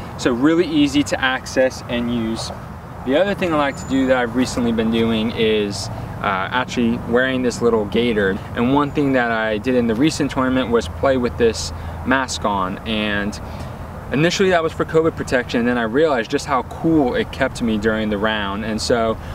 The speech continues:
I'm planning on wearing these a lot more in hot rounds, especially for tournaments,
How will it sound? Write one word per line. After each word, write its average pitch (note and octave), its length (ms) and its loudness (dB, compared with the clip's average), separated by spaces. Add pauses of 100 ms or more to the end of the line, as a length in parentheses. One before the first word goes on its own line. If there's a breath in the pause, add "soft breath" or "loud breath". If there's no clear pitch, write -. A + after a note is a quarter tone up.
(120 loud breath)
I'm B2+ 80 -2
planning F#3 240 -2
on D3+ 200 0
wearing C#3 340 0
these B2+ 440 4
a - 80 -2
lot A#2 300 2
more C3 300 2
in G#2+ 80 -2
hot A#2+ 320 -2
rounds, A#2 300 -2
especially A#2 380 -2
for B2 80 -4
tournaments, B2+ 640 -2